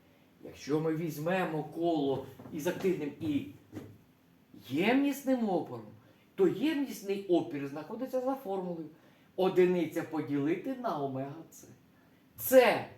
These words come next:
ємність у фарадах. Омега вже відоме, два піню,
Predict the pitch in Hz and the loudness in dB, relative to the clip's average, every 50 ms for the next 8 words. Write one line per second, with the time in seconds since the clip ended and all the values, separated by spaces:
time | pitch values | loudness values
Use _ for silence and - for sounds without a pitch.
0 | - - _ _ _ _ - - 180 180 214 233 220 196 175 165 147 143 165 190 | -20 -20 _ _ _ _ -16 -12 -8 -2 0 2 4 6 6 6 6 4 -2 -6
1 | 214 208 - - 196 185 - 208 208 208 208 202 208 - - - - - _ _ | -8 -8 -10 -14 -16 -14 -10 -8 -6 -6 -6 -8 -8 -10 -12 -18 -20 -20 _ _
2 | _ _ _ _ - - 185 196 220 262 277 269 262 269 247 220 240 226 220 220 | _ _ _ _ -10 -8 -6 -4 -2 -2 -2 -2 -4 -4 -6 -8 -10 -8 -8 -6
3 | 185 226 220 214 208 190 147 147 175 202 208 196 175 143 131 131 131 131 | -2 -2 -2 -2 -2 -6 -6 -6 -6 -6 -6 -6 -8 -8 -6 -6 -8 -8